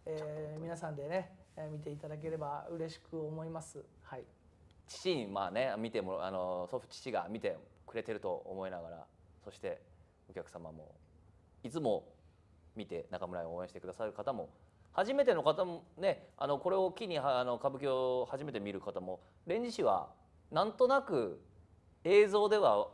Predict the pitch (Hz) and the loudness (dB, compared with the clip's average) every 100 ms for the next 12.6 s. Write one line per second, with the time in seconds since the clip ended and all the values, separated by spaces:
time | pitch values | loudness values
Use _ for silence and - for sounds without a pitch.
0 | - - 143 160 185 196 139 113 104 117 | -12 -12 -4 0 2 4 4 4 2 2
1 | 170 - 202 220 208 123 117 - - - | 2 2 -4 -2 0 0 -2 -12 -10 0
2 | 170 - 107 101 95 92 90 85 - 95 | 0 0 -4 -2 -4 -8 -8 -8 -6 -8
3 | 85 87 87 - - 98 92 92 113 123 | -6 -6 -8 -10 -8 -4 -4 2 2 4
4 | 127 170 - 98 87 76 71 76 - - | 2 -2 -2 -6 -10 -12 -14 -16 -18 -16
5 | - - - 92 92 98 101 104 95 - | -16 -14 -8 -6 -4 -6 -10 -10 -12 -14
6 | - - - _ - 76 78 - 92 95 | -18 -20 -20 _ -20 -14 -14 -12 -12 -12
7 | - 85 80 87 90 85 85 78 80 - | -12 -16 -14 -10 -10 -10 -12 -12 -12 -14
8 | - 98 90 87 - - - - - - | -16 -14 -12 -12 -14 -20 -20 -20 -20 -20
9 | - - - - 90 82 - _ - - | -20 -20 -20 -20 -16 -16 -18 _ -20 -20
10 | - _ _ - _ _ - - - - | -20 _ _ -20 _ _ -20 -18 -16 -18
11 | - - - - - _ - 95 - - | -20 -20 -20 -20 -20 _ -20 -20 -20 -20
12 | - 104 - - - | -20 -20 -20 -20 -20